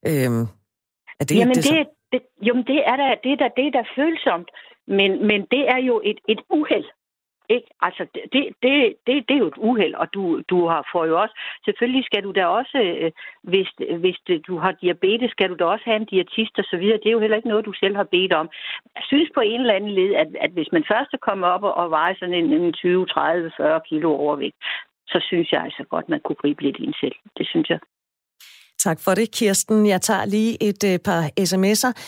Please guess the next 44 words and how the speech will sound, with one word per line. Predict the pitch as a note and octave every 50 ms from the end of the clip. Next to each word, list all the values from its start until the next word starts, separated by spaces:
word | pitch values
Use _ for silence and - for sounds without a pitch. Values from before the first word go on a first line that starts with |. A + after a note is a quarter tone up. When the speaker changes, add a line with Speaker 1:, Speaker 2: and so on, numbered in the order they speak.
| - - - - - -
Speaker 1:
Det | - G#3
er |
jo | G3 F#3+
ikke | G3 G#3 - -
sundt | - A#3 G3+ - -
at | A#3 F#3+
være | G3+ F#3+ F3+ D#3+ -
overvægtig, | - E3+ F3 G3+ A#3+ B3+ A3 G3+ F3+ E3 - F#3+ F3+
så | - - E3 D#3
selvfølgelig | - - E3+ - - E3 D#3 E3 G3+ G#3 G3+
bør | - F3 D#3 D3 B2
lægen | A#2+ C3 C#3+ B2+ C#3 E3 G3+
påpege, | - - C3+ C3 - F3 - - - C#3+
når | C#3+ C#3
folk | - - C#3 - - -
vejer | C3+ A#2+ A2+ A#2+ D3+ D#3
for | - E3
meget. | D3 C3+ A#2+ A#2 A#2 B2+ D#3 D#3
Det | E3 D#3
er |
det | D3 D#3 D3
samme | - - C#3+ B2 C#3 E3 F#3 - - - - - - _ _ -
med, | E3 E3+ D#3+ D#3 D#3 D3 A#2+ - - -
øh, | - D#3+ D#3 C#3+ C3+ C3+ C3 C3 B2 A2+ -
rygning. | F#3+ G#3+ A#3 C4 C#4 B3+ A3
Det | F#3+ E3+ -
påpeger | - C#3 C3 - E3 E3 - - D#3 D#3+ C#3+ - C3+
lægen | C#3+ C3 B2+ A#2+ B2 C#3+ D#3+
jo | D3+ D3 - -
også. | A#2+ B2+ A#2+ B2+ - D#3 D3+ - - - - - -
At | - D#3 -
overvægt | - D#3+ E3+ G3+ A#3 A#3 F#3 F#3+ E3+ -
så | - - - D#3 D#3+ D#3+ - -
er | F3+ D#3+ D3 A#2+ - _ _ _ _ _ _ -
grimt | - F#3 A#3 G3+ - G#3 -
og | F#3+ D#3+
symbol | - - - D3+ C#3 - F#3 A#3 G3+ G#3 G3 - -
på | G3 E3+ D#3 - -
manglen | C#3 C#3 C3 C3+ - F3+ F3 D#3+
på | - C#3+
selvkontrol, | C3+ - - F#3 A#3 D4+ - - A3+ F#3+ - - D3+ B2 D2
det | - - D3 C#3+
er | E3+
en | F3